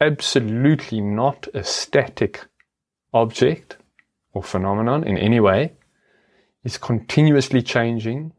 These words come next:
Tissues are continuously cycling through life cycles. They are being replaced. They are being broken down. They are experiencing stresses from the environment.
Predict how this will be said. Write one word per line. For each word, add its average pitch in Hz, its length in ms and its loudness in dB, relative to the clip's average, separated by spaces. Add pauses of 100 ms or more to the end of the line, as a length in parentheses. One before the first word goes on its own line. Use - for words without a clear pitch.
(140)
Tissues 139 480 0
are 107 240 4
continuously 127 800 -2
cycling 120 680 -2
through 131 520 -2 (640)
life 120 300 2
cycles. 143 840 -2 (200)
They 110 120 -6
are 104 120 -4
being 101 220 -6
replaced. 135 800 0
They 107 120 -4
are 101 100 -2
being 101 280 -6
broken 101 440 -4
down. 135 440 4
They 123 120 2
are 107 140 2
experiencing 110 480 -4
stresses 143 640 0
from 143 220 -8
the 139 80 -4
environment. 143 720 2